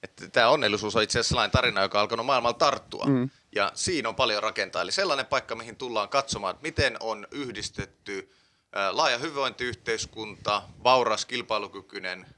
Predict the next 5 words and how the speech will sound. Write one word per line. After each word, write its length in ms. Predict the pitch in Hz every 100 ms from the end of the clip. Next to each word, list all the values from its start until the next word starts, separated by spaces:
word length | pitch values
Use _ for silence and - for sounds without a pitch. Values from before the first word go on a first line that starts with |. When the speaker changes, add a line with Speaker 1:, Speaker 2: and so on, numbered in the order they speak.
| _
Speaker 1:
ää, 220 | 98 87 - _ _ -
pieni, 300 | 147 120 110
globaalitaloudessa 1300 | 117 113 113 104 104 101 101 98 - _ 104 - 101
toimiva, 540 | 101 98 95 92 95 - _ _ _ -
ää, 380 | 92 90 85